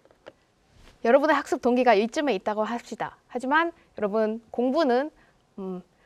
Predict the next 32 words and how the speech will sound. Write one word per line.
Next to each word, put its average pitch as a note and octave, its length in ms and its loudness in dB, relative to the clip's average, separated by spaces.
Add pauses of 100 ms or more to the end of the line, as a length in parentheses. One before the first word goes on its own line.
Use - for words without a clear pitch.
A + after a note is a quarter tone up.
(360)
모두가 B3+ 380 4
백 A3 180 -6
프로 C4 220 2
순수한 D#4+ 460 0
마음으로 F#3+ 540 -2
"난 G#3+ 220 2
공부가 G#3 340 0
정말 A#3 300 0
좋아" B3 320 4
라고 G#3 220 2
하시는 C#4 400 0
분은 B3+ 320 -2
많이 A3+ 240 2
없을 A#3+ 280 -2
수 - 120 -12
있잖아요. F3 500 -6 (160)
저 G#3+ 120 -6
같은 A#3 220 2
경우도 G3+ 280 0
그렇고요. G3 420 -2 (320)
그래서 A#3 260 6
여러분이 C4+ 420 4
가지고 A#3+ 360 4
계시는 A#3 300 0
학습 E4+ 280 -2
동기가 A3 360 2
요 G3+ 100 0
정도라면 B3 680 0 (460)
여기서 C#4 520 2
높일 E4 360 4
수도 - 200 -2
있겠지만 A#3+ 560 0